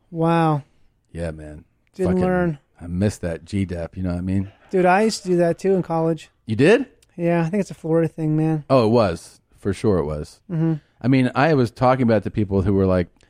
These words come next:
Speaker 2: "Never, it never came to us."
Speaker 1: You can't
Speaker 2: And I'm
Speaker 1: talk
Speaker 2: like
Speaker 1: to people about that too, 'cause they think, like, um, "That's a date rape drug." It's
Speaker 2: Yeah.
Speaker 1: like,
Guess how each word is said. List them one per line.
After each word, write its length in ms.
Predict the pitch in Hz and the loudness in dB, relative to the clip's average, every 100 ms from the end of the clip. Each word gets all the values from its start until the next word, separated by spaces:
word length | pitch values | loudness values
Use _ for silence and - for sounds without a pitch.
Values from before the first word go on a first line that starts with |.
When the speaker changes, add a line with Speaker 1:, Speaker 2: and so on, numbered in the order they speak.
| - | -8
Speaker 2:
"Never, 260 | 95 123 120 | 0 2 2
it 100 | 104 | 2
never 300 | 107 135 135 | 2 2 2
came 240 | 156 156 | 0 2
to 80 | 143 | 4
us." 260 | 165 165 180 | 4 4 2
Speaker 1:
You 120 | 214 | 0
can't 160 | 254 220 | 2 2
Speaker 2:
And 100 | 185 | 2
I'm 20 | |
Speaker 1:
talk 60 | |
Speaker 2:
like 80 | 190 | 0
Speaker 1:
to 60 | - | 2
people 100 | 202 | 0
about 200 | 165 160 | 0 -2
that 120 | 160 | -2
too, 140 | 196 | -2
'cause 80 | 156 | 0
they 100 | 165 | 0
think, 240 | 160 175 - | 0 -4 -4
like, 260 | 147 - _ _ _ | -6 -6 _ _ _
um, 380 | 185 190 196 185 | -4 0 0 0
"That's 260 | 196 240 - | -2 -4 -4
a 40 | |
date 200 | 202 220 | -2 -2
rape 200 | 233 175 | 0 -2
drug." 260 | - 151 143 | 0 -2 0
It's 60 | 113 | 0
Speaker 2:
Yeah. 60 | 110 | 0
Speaker 1:
like, 140 | 82 | 0